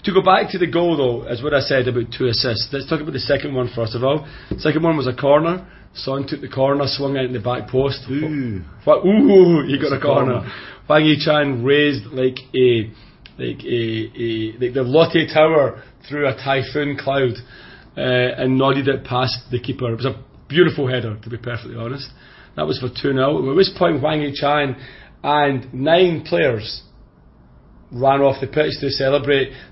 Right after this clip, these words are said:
Speaker 1: the team goal. They had, uh, the, in their eyes, clinched the team's victory in the Asian Games. Son decided that he would celebrate on his own, didn't join the team whatsoever,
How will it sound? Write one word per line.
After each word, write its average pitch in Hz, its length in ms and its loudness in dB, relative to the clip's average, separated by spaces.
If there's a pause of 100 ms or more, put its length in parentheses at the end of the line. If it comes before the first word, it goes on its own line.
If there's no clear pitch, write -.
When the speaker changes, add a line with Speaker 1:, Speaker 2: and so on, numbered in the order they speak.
Speaker 1:
the 127 120 -4
team 165 380 -2
goal. 156 380 2 (320)
They 135 180 -2
had, 127 240 0 (160)
uh, 127 100 -6
the, 147 360 -4
in 143 120 2
their 147 180 6
eyes, 139 400 4
clinched 135 480 -6
the 127 100 -6
team's 139 600 -4 (800)
victory 143 680 -2 (300)
in 127 120 -6
the 123 160 2
Asian 120 240 0
Games. 135 440 0 (340)
Son 170 640 2
decided 147 440 -2
that 139 100 -4
he 135 140 -4
would 131 100 -4
celebrate 139 420 -2
on 127 120 -4
his 127 120 0
own, 170 380 2 (880)
didn't 147 240 0
join 139 200 2
the 123 60 -4
team 120 340 -4
whatsoever, 127 680 -2